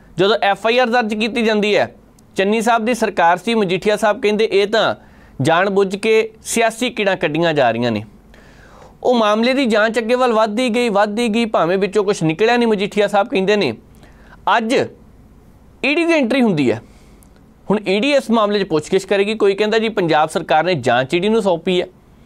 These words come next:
ਹੁਣ ਈ ਡੀ ਉਹੀ ਹੈ ਜਿਹਦੇ ਖਿਲਾਫ ਇਹ ਗੱਲਾਂ ਕੀਤੀਆਂ ਜਾਂਦੀਆਂ ਨੇ ਆਮ ਆਦਮੀ ਪਾਰਟੀ ਵੱਲੋਂ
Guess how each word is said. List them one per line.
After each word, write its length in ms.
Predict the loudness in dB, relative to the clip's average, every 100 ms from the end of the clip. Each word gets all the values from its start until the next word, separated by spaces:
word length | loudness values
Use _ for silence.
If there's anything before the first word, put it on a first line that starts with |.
| -20 -20 -20 -20 -8 -4
ਹੁਣ 100 | -2 -2
ਈ 120 | 0
ਡੀ 120 | 2
ਉਹੀ 320 | 2 2 2 2
ਹੈ 80 | 0 -6 -20 -20 -20 -20 -20 -14 -4
ਜਿਹਦੇ 280 | 0 2 0
ਖਿਲਾਫ 640 | 0 0 2 2 0 -2 -2
ਇਹ 80 | 0
ਗੱਲਾਂ 300 | 2 2 0
ਕੀਤੀਆਂ 340 | -2 -4 -2
ਜਾਂਦੀਆਂ 340 | 0 0 0 0
ਨੇ 100 | 0
ਆਮ 200 | 0 0
ਆਦਮੀ 200 | 0 -2
ਪਾਰਟੀ 340 | 0 0 0 0
ਵੱਲੋਂ 320 | 0 0